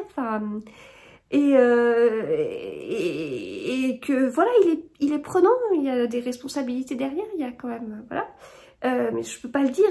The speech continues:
je peux pas, euh, vous imaginez, c'est hyper gênant de dire, euh, quand quelqu'un arrive, même quelqu'un de virulent qui dit, « De toute façon, t'as que ça à faire de tes journées, », genre,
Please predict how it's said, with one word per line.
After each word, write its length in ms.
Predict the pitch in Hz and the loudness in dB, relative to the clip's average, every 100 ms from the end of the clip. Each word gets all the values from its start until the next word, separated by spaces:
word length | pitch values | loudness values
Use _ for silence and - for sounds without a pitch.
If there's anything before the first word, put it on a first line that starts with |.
| - | 2
je 60 | - | -6
peux 140 | 247 | -4
pas, 320 | 262 247 247 | 0 2 2
euh, 180 | 247 247 226 | 0 -2 -6
vous 160 | 233 | -10
imaginez, 420 | 226 240 247 311 392 | 0 2 4 4 2
c'est 140 | 294 | 0
hyper 400 | - 247 240 240 | -4 -4 -2 0
gênant 260 | 269 285 392 | 2 4 4
de 60 | 294 | 4
dire, 240 | 240 294 | 0 0
euh, 200 | 277 233 233 - - | 0 0 -2 -10 -6
quand 120 | 262 | -4
quelqu'un 360 | 254 262 262 294 | 2 2 4 6
arrive, 340 | 277 381 359 | 8 8 8
même 180 | 294 370 | 8 8
quelqu'un 300 | 370 359 320 | 6 2 2
de 80 | 277 | 4
virulent 400 | 277 277 359 415 | 4 4 4 2
qui 140 | 359 | 2
dit, « 320 | 277 285 285 262 | 0 2 2 0
De 60 | |
toute 220 | - - | -4 -6
façon, 300 | - 277 392 | 0 4 4
t'as 120 | 294 277 | 4 0
que 60 | |
ça 120 | - 269 | 2 2
à 60 | |
faire 200 | 269 320 | 2 2
de 60 | 294 | 2
tes 100 | 285 | 0
journées, », 360 | 302 320 311 240 | 2 2 2 0
genre, 180 | 240 | -2